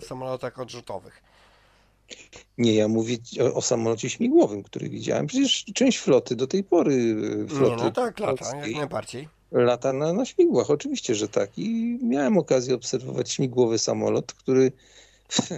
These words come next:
Speaker 1: A co,
Speaker 2: kochany,
Speaker 1: a co napędza śmigło?
Speaker 2: co napędza śmigło? Oczywiście spalinowy silnik.
Speaker 1: No,
Speaker 2: No.
Speaker 1: turbinowy nawet.
Speaker 2: No, no,
Speaker 1: Bo wie-,
Speaker 2: ale,
Speaker 1: większość
Speaker 2: ale
Speaker 1: to są turbinowe teraz, e, atery, które
Speaker 2: No,
Speaker 1: latają w
Speaker 2: powiedzmy,
Speaker 1: Polsce.
Speaker 2: że ma jakieś tam paliwo, paliwo bardziej wyspecjalizowane, nie takie jak w samochodzie,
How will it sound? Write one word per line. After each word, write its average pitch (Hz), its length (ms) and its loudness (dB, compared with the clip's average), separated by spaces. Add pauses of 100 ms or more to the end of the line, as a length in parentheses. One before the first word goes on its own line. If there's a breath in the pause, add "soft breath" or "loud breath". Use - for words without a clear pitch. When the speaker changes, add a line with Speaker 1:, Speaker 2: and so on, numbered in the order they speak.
(180)
Speaker 1:
A 120 60 -8
co, 117 60 0
Speaker 2:
kochany, 123 280 2
Speaker 1:
a 139 60 2
co - 140 0
napędza 151 420 2
śmigło? 117 440 -12 (1200 soft breath)
Speaker 2:
co - 160 -8
napędza 113 440 -2
śmigło? 113 340 0 (180)
Oczywiście 92 500 -2
spalinowy 104 580 -2
silnik. 107 600 -4 (520)
Speaker 1:
No, 131 540 -4
Speaker 2:
No. 180 80 -6
Speaker 1:
turbinowy 147 640 -4
nawet. 120 420 -10 (640)
Speaker 2:
No, 107 420 2
no, 113 220 2
Speaker 1:
Bo 285 60 2
wie-, - 80 4
Speaker 2:
ale, 120 140 4
Speaker 1:
większość 156 320 0
Speaker 2:
ale 160 80 0
Speaker 1:
to 151 120 -6
są 143 180 -2
turbinowe 120 580 -2
teraz, 127 440 -10
e, 127 400 -12
atery, 131 440 -6
które 120 200 -6
Speaker 2:
No, 117 80 -2
Speaker 1:
latają 127 360 -8
w - 20 -14
Speaker 2:
powiedzmy, 180 420 2
Speaker 1:
Polsce. 143 120 0
Speaker 2:
że 151 80 -2
ma 151 140 0
jakieś 143 280 -4
tam 135 180 0
paliwo, 120 520 2
paliwo 120 600 0
bardziej 113 500 0
wyspecjalizowane, 113 1120 -2
nie 107 100 -6
takie 107 220 -4
jak 98 100 -4
w - 40 -8
samochodzie, 160 600 0